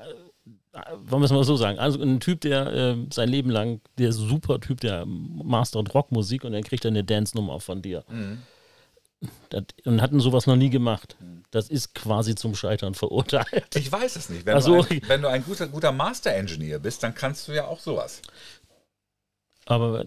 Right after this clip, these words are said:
Speaker 1: das Problem ist, glaube ich, immer, also ist nur meine Meinung,
Speaker 2: Mhm.
Speaker 1: ähm, da hast du auch sicherlich andere Erfahrungen, vielleicht sogar mehr, ähm, dass sie vielleicht nicht verstehen, was du meinst. Deswegen ist natürlich auch gut, was, du hast ja auch schon bei dir eine Menge drauf, damit du schon mal das Gefühl
Speaker 2: Mhm.
Speaker 1: dafür bekommst, so verstehe ich das,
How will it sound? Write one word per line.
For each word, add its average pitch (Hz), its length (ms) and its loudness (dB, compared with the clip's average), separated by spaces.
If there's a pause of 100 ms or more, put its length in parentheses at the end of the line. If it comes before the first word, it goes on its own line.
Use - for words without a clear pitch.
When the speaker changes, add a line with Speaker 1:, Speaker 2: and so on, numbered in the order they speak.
(100)
Speaker 1:
das - 160 -6
Problem 135 320 0
ist, 170 120 -2
glaube 156 200 0
ich, 139 80 -2
immer, 147 200 0
also 123 280 4
ist - 140 -2
nur 143 80 4
meine 139 180 4
Meinung, 127 480 2
Speaker 2:
Mhm. 104 80 -6
Speaker 1:
ähm, 104 640 0 (100)
da 120 120 2
hast - 160 -4
du 135 100 4
auch 113 60 2
sicherlich 113 360 -2
andere 135 220 -2
Erfahrungen, 104 360 0
vielleicht 101 200 -2
sogar 95 220 -6
mehr, 123 240 -2 (480)
ähm, 110 400 0
dass - 180 -2
sie 131 100 -2
vielleicht 113 460 -4
nicht 139 140 -4
verstehen, 123 360 -6
was 113 140 -8
du - 80 -8
meinst. 107 540 -8
Deswegen 135 240 0
ist 123 80 -2
natürlich 131 240 -2
auch 113 160 -2
gut, 147 180 -6
was, - 260 0
du 131 280 -6
hast 139 140 -4
ja 110 80 0
auch 135 100 -2
schon 123 160 -6
bei 107 80 -2
dir 117 100 -2
eine 113 140 0
Menge 123 240 -2
drauf, 113 320 -6 (380)
damit 117 200 -6
du 120 60 -8
schon 123 160 -8
mal 120 80 -6
das 107 140 -10
Gefühl 151 240 -6
Speaker 2:
Mhm. 147 160 -4
Speaker 1:
dafür 120 400 -8
bekommst, 147 720 -8
so - 220 -20
verstehe 123 360 -8
ich 147 120 -10
das, 151 220 -4